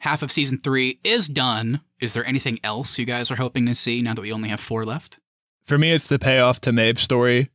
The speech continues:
Speaker 2: Uh, she has a lot less screen time in this first half of the season, but she has been training. Um, she has kinda become one of my favorite characters of the show over these three seasons. I've really enjoyed her arc to where she is today,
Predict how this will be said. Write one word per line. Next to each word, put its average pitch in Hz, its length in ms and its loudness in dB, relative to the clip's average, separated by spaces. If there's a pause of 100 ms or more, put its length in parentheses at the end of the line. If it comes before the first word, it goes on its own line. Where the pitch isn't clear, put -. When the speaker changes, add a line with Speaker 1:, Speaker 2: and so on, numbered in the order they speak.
(140)
Speaker 2:
Uh, 117 160 2
she 151 140 2
has 135 100 2
a 135 40 4
lot 135 200 4
less 117 160 2
screen 120 340 0
time 135 380 2 (120)
in 147 120 2
this 139 140 2
first 143 260 2
half 147 180 2
of 147 60 2
the 147 80 4
season, 143 400 4
but 117 120 2
she 127 140 0
has 120 240 2
been 117 140 2
training. 120 500 2 (380)
Um, 113 240 2
she 160 240 4
has 208 180 2
kinda 151 380 0
become 151 460 4 (260)
one 135 160 2
of 120 40 4
my 117 120 4
favorite 120 260 2
characters 127 440 2
of 110 100 0
the 110 80 2
show 117 480 4
over 139 160 2
these 143 180 2
three 147 160 4
seasons. 151 460 4
I've 123 120 2
really 127 200 4
enjoyed 117 320 2
her 120 160 2
arc 117 360 2
to 123 120 -4
where 113 160 2
she 117 160 0
is 110 140 0
today, 117 440 2